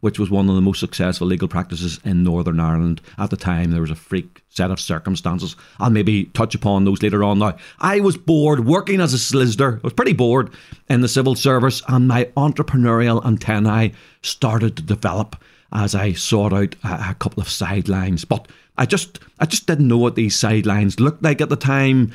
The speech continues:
I didn't have enough confidence in myself, and I wasn't sure that I had the chops to be a real entrepreneur. I had no reference points in my life or my circle of family or friends about commerce at all. So some of you listening may at that stage, maybe at that stage of your life right now.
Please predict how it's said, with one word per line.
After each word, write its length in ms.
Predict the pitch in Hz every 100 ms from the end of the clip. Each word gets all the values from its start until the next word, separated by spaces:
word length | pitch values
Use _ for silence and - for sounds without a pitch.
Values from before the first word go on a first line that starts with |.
| - -
I 80 | 104
didn't 240 | 156 151
have 140 | 139
enough 280 | 131 139 -
confidence 540 | - 151 160 160 156 143
in 80 |
myself, 500 | 127 117 147 147 156
and 200 | - 127
I 40 | 127
wasn't 300 | 143 139 143
sure 240 | - 147
that 100 | 147
I 60 | 127
had 160 | 123
the 80 | 117
chops 400 | 113 - 139 -
to 80 | 135
be 120 | 117
a 60 | 127
real 280 | 135 139 131
entrepreneur. 680 | 123 101 131 139 160 151 - -
I 60 | 139
had 200 | 120 123
no 140 | 131
reference 480 | 135 151 156 156 151
points 380 | - 147 143 -
in 80 | 131
my 140 | 127
life 400 | 131 127 131 139 - - -
or 160 | 123 123
my 160 | 127
circle 480 | 113 - 139 135 127
of 80 | 117
family 300 | 117 117 120
or 100 | 110
friends 520 | 113 110 113 113 110 -
about 320 | 110 110 107
commerce 440 | 107 107 104 104
at 80 | 131
all. 260 | 160 104 - -
So 80 | -
some 220 | 131 220
of 100 | 220
you 140 | 196 165
listening 500 | 160 165 147 143 113 -
may 480 | 120 143 170 160 160
at 200 | 160 135
that 200 | 165 160
stage, 560 | - - 151 147 117 - -
maybe 260 | 190 247 165
at 80 | 151
that 160 | 139
stage 240 | - 147 117
of 80 |
your 140 | 117 120
life 200 | 127 117
right 180 | 113 104
now. 320 | 110 147